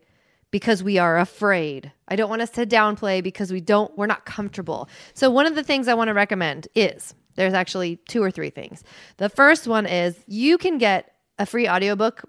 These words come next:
from us when you go to audibletrial dot com forward slash anatomy of marriage. And I want you to get the audiobook. It is called I Am Enough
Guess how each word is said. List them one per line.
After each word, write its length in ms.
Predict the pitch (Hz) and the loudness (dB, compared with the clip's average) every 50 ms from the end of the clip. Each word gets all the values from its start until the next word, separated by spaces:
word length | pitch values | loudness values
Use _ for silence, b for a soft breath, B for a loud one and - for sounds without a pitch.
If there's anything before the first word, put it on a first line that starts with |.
| - _ | -20 _
from 220 | - 214 208 196 | -2 0 0 2
us 280 | 175 170 185 - - - | 0 -2 -2 -6 -10 -8
when 180 | 185 190 185 190 | -6 -4 -4 -2
you 60 | 185 | 0
go 100 | 185 180 | 0 0
to 60 | 180 | 0
audibletrial 500 | - 175 185 180 185 180 - 202 165 170 | 0 0 0 -2 -4 -4 -2 -2 -2 -2
dot 160 | 170 156 - | -2 -4 -4
com 180 | - 180 175 170 | -4 -4 -4 -4
forward 220 | - 185 175 180 - | -2 -4 -4 -4 -4
slash 220 | 175 156 165 - | -6 -8 -8 -8
anatomy 320 | 175 175 170 170 175 175 175 | -8 -6 -6 -4 -4 -6 -6
of 80 | 165 | -6
marriage. 260 | 175 180 175 175 - | -6 -4 -4 -4 -6
And 100 | 180 175 | -4 -4
I 100 | 180 214 | -2 -2
want 180 | 240 254 254 - | 0 0 -2 -2
you 80 | 214 208 | -4 -4
to 80 | 208 | -4
get 160 | 185 202 190 | -4 -4 -4
the 120 | - 202 - | -4 -4 -4
audiobook. 520 | 170 175 180 180 175 160 175 170 165 - - | -2 -2 -2 -4 -4 -4 -4 -6 -6 -6 -6
It 140 | 185 180 | -6 -4
is 180 | 185 185 185 - | -4 -6 -6 -8
called 380 | - - 175 165 156 160 160 - - _ - | -8 -4 -4 -2 -2 -4 -6 -8 -12 _ -4
I 140 | 180 185 196 | -2 -2 -2
Am 180 | 208 208 185 | -2 -4 -4
Enough 420 | 165 165 165 214 311 - - - | -4 -4 -4 -4 -4 -6 -12 -20